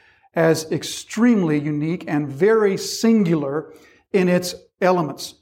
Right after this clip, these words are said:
Now, it will have some parallels, as we'll begin to see, in Old Testament literature, but we will begin to realize, I think, as we work through this, just the uniqueness of these events. So with that being said, that brief introduction, let's go ahead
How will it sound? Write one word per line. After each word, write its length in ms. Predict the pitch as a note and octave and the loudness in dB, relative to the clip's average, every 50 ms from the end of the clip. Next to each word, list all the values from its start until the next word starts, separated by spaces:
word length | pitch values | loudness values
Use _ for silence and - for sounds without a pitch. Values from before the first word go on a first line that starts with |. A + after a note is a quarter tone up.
| _ _ _ _ _ | _ _ _ _ _
Now, 240 | - E3+ F3 E3 E3 | -2 2 2 2 4
it 100 | - F3+ | 2 2
will 220 | E3 E3 G3+ G#3+ F3+ | 2 4 2 2 2
have 160 | E3+ D#3+ D#3 | 0 -2 -2
some 180 | - F#3 E3 | -2 -4 -4
parallels, 540 | D3 - - F#3+ F3+ F3 E3+ E3+ F3 C3+ - | -4 -2 0 2 4 4 4 4 4 2 0
as 80 | E3+ E3 | 0 -2
we'll 100 | E3 D#3+ | 0 0
begin 300 | D#3 D#3+ D3 E3 D#3 D3 | 0 0 2 0 0 0
to 80 | C#3+ | -2
see, 240 | C#3+ - - D#3+ D#3+ | -4 -2 -4 -4 -2
in 240 | F3 - D#3+ D#3+ - - | -2 -2 -4 -4 -2 0
Old 220 | G3+ F3 - - | 0 0 0 0
Testament 420 | - - F3 - - - - D3 - | 0 0 0 0 0 -6 -8 -4 -4
literature, 480 | D3 C#3 B2+ - - D#3+ F#3 F#3 - - - _ _ _ _ _ _ _ | -4 -4 -4 -4 -4 -4 -4 -6 -10 -18 -20 _ _ _ _ _ _ _
but 140 | D#3+ E3+ F3 | 0 2 4
we 100 | F3 G3 | 4 4
will 100 | G3 F#3+ | 4 4
begin 380 | E3+ E3 E3+ E3+ F3+ F3 E3+ E3 | 2 2 2 2 2 2 2 0
to 360 | E3+ - E3+ E3 D#3 D3+ - - | 0 2 2 2 2 0 -2 -4
realize, 540 | D#3+ E3 F#3 F#3+ E3+ D#3+ D#3 D3 D3 D3 D#3 | 0 2 2 4 4 4 4 2 2 0 0
I 60 | D3 | -2
think, 220 | - F3 E3 - | 0 -2 0 2
as 120 | E3 D3 C#3 | 0 0 0
we 100 | D3 C#3+ | -2 0
work 240 | C#3+ D#3 D3+ D#3 | 0 -2 -2 0
through 140 | - E3+ D#3 | -2 -2 -2
this, 200 | C#3 D3 C#3 C3+ | -2 -4 -6 -4
just 240 | - E3+ D#3 - - | -4 -4 -4 -4 -6
the 80 | D#3 D3 | -6 -6
uniqueness 720 | D3 D3 C#3+ D3+ D#3+ F3 F3 F3+ F3+ D3+ C#3 C3+ C3+ - | -4 -4 -4 0 2 2 2 2 -2 -6 -6 -8 -8 -10
of 180 | - - D3+ C3 | -10 -10 -6 -2
these 200 | C#3+ D3+ C#3+ C3+ | -2 -2 0 -2
events. 400 | C#3+ A#2+ D3 A#2+ - - - - - _ - - - - | -2 -4 -4 -8 -8 -12 -16 -18 -18 _ -20 -20 -20 -2
So 120 | - G3+ | 0 2
with 80 | F#3+ F#3 | 4 4
that 160 | A#3+ A#3+ F#3+ | 2 2 4
being 160 | G#3 G#3 G3 | 2 2 2
said, 260 | - - F#3 F#3 F3 | 2 4 2 4 4
that 140 | D#3+ D#3+ C#3+ | 4 2 2
brief 220 | D#3+ E3+ E3 D#3+ | 2 0 0 2
introduction, 420 | F3+ D#3+ D3+ D3+ D3+ D3 D3+ - D#3 | 0 0 0 0 0 0 -2 -4 -2
let's 160 | E3 F#3 - | -2 -2 0
go 140 | - A3+ G3+ | 0 0 2
ahead 400 | E3 F3 F3+ F3 E3+ F3 - | 4 4 4 4 2 0 -6